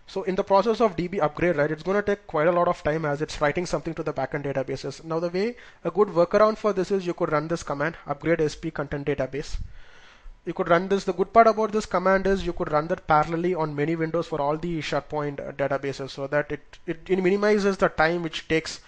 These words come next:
you know, which SharePoint takes to run the configuration wizard. And you could also add the use snapshot pipeline, because when you're using a snapshot pipeline, there is always going to be, the database has a snapshot version of it, and it is really updating the next one.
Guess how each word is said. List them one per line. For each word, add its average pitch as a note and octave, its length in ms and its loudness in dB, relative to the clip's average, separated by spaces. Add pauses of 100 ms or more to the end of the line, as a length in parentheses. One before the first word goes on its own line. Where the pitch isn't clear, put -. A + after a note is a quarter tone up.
(300)
you E3+ 60 -2
know, - 20 -4
which - 160 -4
SharePoint E3 420 0
takes D#3+ 220 0
to D#3 80 -2
run C#3+ 160 0
the D3+ 80 -4
configuration C#3 600 -4
wizard. C3 300 -8 (420)
And F3 120 -2
you F3 60 -2
could F#3 120 2
also F3+ 300 2
add E3+ 260 4
the F#3 80 -4
use E3+ 240 -4
snapshot E3+ 540 -2
pipeline, D3+ 460 0
because D3 340 -6
when D3 80 -4
you're D3+ 100 -2
using F#3 300 -4
a G3+ 40 2
snapshot E3 560 4
pipeline, D#3 500 -4 (180)
there D3+ 160 0
is D3+ 100 -2
always D3+ 360 -2
going D#3+ 200 -4
to D#3+ 80 -8
be, D#3+ 300 -12 (240)
the D#3 80 -2
database E3+ 560 0 (160)
has F#3 200 2
a G3 60 0
snapshot D#3+ 420 -2
version D3+ 300 -4
of D3 160 -2
it, E3+ 160 -8
and D3+ 140 -4
it D3+ 100 -4
is C#3+ 100 -2
really D3 200 -2
updating C#3+ 400 -4
the C3 40 -8
next - 280 -14
one. - 100 -14